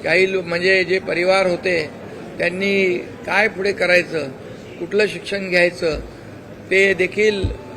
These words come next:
त्या ठिकाणी आम्हाला सांगितलं होतं. आणि म्हणून पुढचं शिक्षणाची जबाबदारी आणि त्याचबरोबर नोकरीची जबाबदारी देखील या ठिकाणी, अ,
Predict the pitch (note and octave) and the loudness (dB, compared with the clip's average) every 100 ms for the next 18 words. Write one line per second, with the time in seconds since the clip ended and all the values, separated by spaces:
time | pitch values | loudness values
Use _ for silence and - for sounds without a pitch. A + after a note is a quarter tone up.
0 | - - F3 E3+ D#3+ F3 F3+ F3 D#3+ - | -8 -2 -2 -2 -2 -2 -2 -4 -8 -12
1 | - - C#3+ D#3+ E3 D#3+ - D#3 F3+ F3+ | -16 -12 -8 -6 -6 -6 -6 -6 -4 -2
2 | C#3+ G2 - - - - - - G3+ G#3 | -4 -6 -10 -12 -18 -18 -14 -4 0 2
3 | A#3 A#3+ A#3+ - - - - F3+ F3 A3 | 2 0 -4 -10 -16 -16 -6 -6 -2 -2
4 | - F3+ - A3 A3 G#3 G3 F3 F#3+ F#3+ | -2 -4 0 0 0 -4 -2 0 0 2
5 | G3+ G3+ A3+ - - - - - - E3 | 2 2 0 -6 -12 -14 -14 -12 -8 -2
6 | F#3+ - F#3 F3 E3+ F3 F3 G3+ A3+ - | -2 2 2 2 2 2 4 4 2 -6
7 | - - D#3+ E3+ G3 G#3 G3 F3 D#3+ D#3+ | -12 -10 -6 -4 -2 -2 0 0 0 -2
8 | D3+ C#3+ A#2+ - - - - A#2+ D#3+ - | -2 -2 -4 -8 -14 -16 -16 -4 -2 0
9 | F#3 F3 E3 D#3+ D#3+ D#3+ E3 D3+ D3 - | 2 2 2 0 -2 -2 -2 -4 -6 -8
10 | - - - - D3+ D3 C#3+ C#3 | -10 -12 -12 -6 0 2 2 2